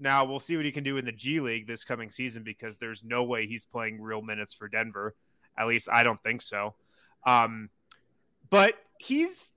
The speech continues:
he's a little interesting because he's a stretch five who can shoot it.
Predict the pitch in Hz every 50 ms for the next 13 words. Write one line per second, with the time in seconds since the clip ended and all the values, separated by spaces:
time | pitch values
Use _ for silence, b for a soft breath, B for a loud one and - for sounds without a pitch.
0 | _ _ - - 277 311 320 359 349 277 277 294 294 277 262 254 233 208 220 214
1 | - - - 160 131 110 101 - _ _ 170 165 - 202 190 185 196 180 151 -
2 | - - - _ _ _ _ _ - 170 180 170 185 180 - - 196 214 208 -
3 | - - 175 165 165 170 170 175 175 151 - _ _ _ _ - 175 175 - 180
4 | 147 131 - - - 170 175 160 135 127 127 131